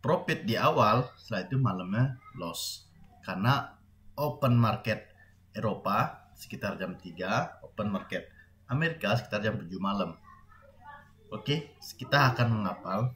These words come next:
Jadi, open market Asia, yaitu paginya, paginya opennya Asia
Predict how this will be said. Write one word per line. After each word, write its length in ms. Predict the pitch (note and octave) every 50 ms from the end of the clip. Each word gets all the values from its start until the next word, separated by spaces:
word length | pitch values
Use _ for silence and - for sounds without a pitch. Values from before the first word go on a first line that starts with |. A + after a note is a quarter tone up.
| - - -
Jadi, 560 | - A#2 G2 F#2+ G2+ A#2 B2 B2+ C3 B2+ - - - - - - _ - -
open 320 | - A2 - - D3+ D3+
market 400 | D3 C#3+ C3+ B2 B2+ - B2+ B2 - -
Asia, 640 | B2 A#2+ - - G2+ F#2+ F#2+ G#2 A#2 C3 - - - _ - -
yaitu 320 | G#2 G#2 G2+ G2+ - B2
paginya, 960 | A#2+ - G2+ F2+ F2+ F2 F2 G2 G#2+ A#2+ C3 B2 F#2+ F#2 F#2+ G#2 B2 C3 - - - - - _ - - - _ _ - - - - - - - - - - - - -
paginya 880 | - F#2+ - G2 E2+ F2+ G#2 F#2+ G#2 A2+ B2 C3+ C#3+ C#3+ D#3+ D#3 - - -
opennya 800 | G2+ G2+ - - - G#2 G#2 A2 A#2+ C3 C#3+ D3 D#3 D#3+ - - - - _ - - - - - - - - - - - - - - - - - D#4+ - A5+ - - - - - - - _ - _ - - - - - -
Asia 720 | - A2+ A#2+ - - G#2 G#2 G#2 A2+ C3+ F3+ F#3+ -